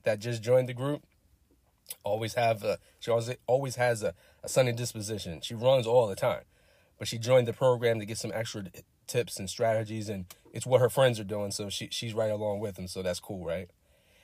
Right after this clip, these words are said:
And speaking of friends, number seven, listen,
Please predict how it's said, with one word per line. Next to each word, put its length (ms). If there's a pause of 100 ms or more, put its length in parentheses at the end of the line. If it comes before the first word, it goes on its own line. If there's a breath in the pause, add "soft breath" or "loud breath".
(180 soft breath)
And 120
speaking 420
of 220
friends, 440 (280)
number 260
seven, 540 (600)
listen, 440